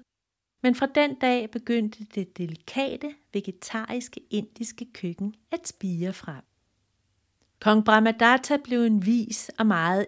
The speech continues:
elsket konge. Da kongen blev en gammel mand, tog han ud til det sted i skoven, hvor han havde mødt hjortekongen, og begyndte at hugge i en stor sten.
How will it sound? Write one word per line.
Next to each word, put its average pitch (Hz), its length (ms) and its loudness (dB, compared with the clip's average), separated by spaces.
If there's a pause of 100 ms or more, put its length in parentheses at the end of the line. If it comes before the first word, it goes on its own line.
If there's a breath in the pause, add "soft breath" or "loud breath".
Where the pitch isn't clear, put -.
elsket 165 540 -4
konge. 156 540 -6 (680)
Da 226 60 0
kongen 254 380 8
blev 269 200 4
en 233 80 6
gammel 196 420 4
mand, 180 360 0
tog - 180 -2
han 220 140 6
ud 254 140 4
til 220 200 -8
det 254 120 0
sted 214 320 4
i 233 40 2
skoven, 202 520 -2
hvor 202 140 -2
han 196 200 0
havde 196 180 2
mødt 190 260 2
hjortekongen, 185 1040 -4
og 320 80 4
begyndte 285 360 0
at 285 180 -2
hugge 196 340 2
i 233 220 -8
en 214 100 -4
stor 175 340 -6
sten. - 380 -12